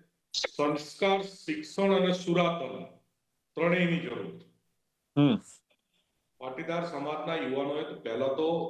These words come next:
Speaker 1: પોતાના આત્મસન્માન માટે, સમાજના પ્રશ્નો માટે લડવાની એક નૈતિક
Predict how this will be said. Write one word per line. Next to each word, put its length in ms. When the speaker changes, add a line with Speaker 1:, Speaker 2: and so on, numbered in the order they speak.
Speaker 1:
પોતાના 500
આત્મસન્માન 840
માટે, 340
સમાજના 800
પ્રશ્નો 560
માટે 360
લડવાની 600
એક 200
નૈતિક 580